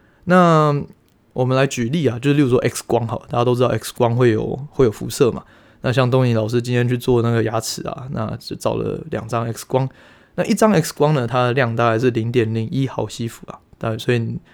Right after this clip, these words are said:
一年可以照个一百张都没有问题。那如果说，例如说像全身的C T scan 好了，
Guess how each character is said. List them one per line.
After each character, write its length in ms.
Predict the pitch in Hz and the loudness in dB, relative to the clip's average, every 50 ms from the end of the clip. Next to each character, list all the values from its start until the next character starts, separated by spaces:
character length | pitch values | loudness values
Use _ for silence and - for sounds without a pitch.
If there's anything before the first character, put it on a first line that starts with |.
| _ _ _ | _ _ _
一 120 | - 156 143 | 0 0 2
年 180 | 127 113 110 | 2 0 0
可 100 | 113 120 | 0 0
以 60 | 113 | 0
照 160 | 113 123 120 110 | 2 2 2 2
个 180 | 110 110 107 | 0 -2 -4
一 80 | - - | -4 -4
百 200 | 123 - - 107 | -4 -6 -8 -8
张 280 | - - 110 107 110 | -6 -6 -6 -4 -4
都 120 | 113 120 113 | -4 -4 -4
没 100 | 113 110 | -4 -4
有 80 | 104 | -4
问 180 | 104 110 120 107 - | -4 -4 -6 -6 -6
题。 280 | - - - - - - - - - _ - _ _ _ | -10 -16 -16 -16 -16 -16 -18 -20 -20 _ -20 _ _ _
那 200 | - 170 156 147 | 2 4 4 6
如 140 | 135 139 160 | 6 6 6
果 100 | 160 139 | 6 6
说， 400 | 120 135 143 139 139 139 135 135 131 | 8 8 6 6 6 6 4 2 2
例 120 | - 131 | 2 2
如 120 | 131 123 117 | 2 2 4
说 120 | 123 120 | 2 2
像 160 | 131 131 120 | 2 0 0
全 220 | 117 - - 117 117 | 0 0 0 0 2
身 160 | - 135 131 | 2 2 2
的 100 | 127 120 | 2 0
C 200 | - - 135 123 | -2 -2 -4 -4
T 160 | 120 135 131 | -2 -2 -2
scan 360 | - - - 143 131 113 107 | -2 0 2 2 2 2 0
好 120 | 107 110 - | -4 -8 -8
了， 160 | - - | -10 -10